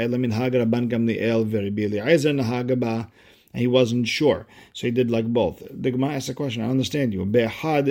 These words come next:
bishvat ke Bet Shammai nahag ba." Apparently he was noheg like a Bet Shammai because he t-, did that maaser on Rosh Chodesh Shevat.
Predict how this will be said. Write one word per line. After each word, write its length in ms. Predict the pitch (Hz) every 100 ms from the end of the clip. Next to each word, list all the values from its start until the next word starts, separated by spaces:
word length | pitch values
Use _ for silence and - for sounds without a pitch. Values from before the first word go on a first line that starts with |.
| 117
bishvat 760 | 120 - 131 160 120 - -
ke 160 | - 131
Bet 180 | 120 113
Shammai 440 | 135 117 95 107
nahag 460 | 113 127 160 190 165
ba." 260 | 110 101 - _ _ _ -
Apparently 360 | 104 160 165 135
he 40 |
was 140 | 127
noheg 380 | 117 120 127 139
like 240 | 127 117 110
a 20 |
Bet 300 | 104 120 -
Shammai 760 | - 107 117 180 165 127 135
because 880 | - 113 120 - 123 120 113 110 -
he 680 | 90 101 110 110 107 104 95
t-, 160 | - 107
did 400 | 101 98 123 120
that 220 | 117 113
maaser 680 | 110 107 104 - 143 123 -
on 300 | 110 110 110
Rosh 200 | 110 107
Chodesh 480 | - 117 107 92 -
Shevat. 760 | - - 98 147 151 - -